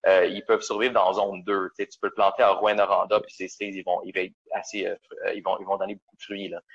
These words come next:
C'est, euh, fait que ces cerises-là, c'est la série Romance. Alors, nous autres, on a poussé ça il y a quelques années. Fait que, euh, l'année passée, on a eu environ un quarante livres de cerises, ce qui était assez pour nous faire, euh,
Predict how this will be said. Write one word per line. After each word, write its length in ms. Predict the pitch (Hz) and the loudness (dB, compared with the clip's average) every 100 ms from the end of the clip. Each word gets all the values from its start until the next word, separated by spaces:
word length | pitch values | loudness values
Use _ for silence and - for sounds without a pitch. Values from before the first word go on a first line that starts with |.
| - - _ | -20 -20 _
C'est, 240 | 110 101 | 2 6
euh, 300 | 95 92 92 - - _ _ _ _ - | 6 6 0 -10 -20 _ _ _ _ -6
fait 100 | - | -4
que 60 | |
ces 80 | 127 | -4
cerises-là, 440 | 113 165 123 131 | -2 0 2 2
c'est 120 | 147 113 | 2 4
la 120 | 104 | 2
série 280 | - 117 143 | 2 -2 2
Romance. 540 | 120 107 113 151 - | 2 4 4 2 0
Alors, 220 | 104 104 | 2 4
nous 140 | 113 113 | 2 0
autres, 220 | 156 117 | 2 2
on 40 | |
a 60 | 107 | 2
poussé 320 | - - - | -2 -12 -10
ça 220 | 101 135 | -2 2
il 100 | 117 | 2
y 60 | 98 | 0
a 60 | 101 | 0
quelques 420 | 117 117 120 107 | 0 2 0 2
années. 240 | 98 117 - _ _ _ _ | 2 0 -10 _ _ _ _
Fait 180 | 98 - | 0 4
que, 80 | |
euh, 180 | 98 95 | 4 4
l'année 260 | 92 98 110 | 4 4 4
passée, 420 | 120 104 - 143 | 4 4 2 -2
on 160 | 117 98 | 0 0
a 80 | |
eu 140 | 95 113 | -2 0
environ 460 | 107 98 98 110 | 0 0 0 0
un 100 | 98 | 0
quarante 360 | - 107 110 113 | 0 2 2 2
livres 240 | 117 113 | -4 -4
de 120 | 107 98 | -2 -4
cerises, 320 | - 107 - | -4 -10 -12
ce 60 | |
qui 60 | - | -10
était 120 | - | 0
assez 260 | 95 - 120 | 0 0 -8
pour 180 | - 101 | -8 -10
nous 120 | 98 | -2
faire, 260 | 110 107 107 | 2 4 4
euh, 220 | 101 92 | 2 0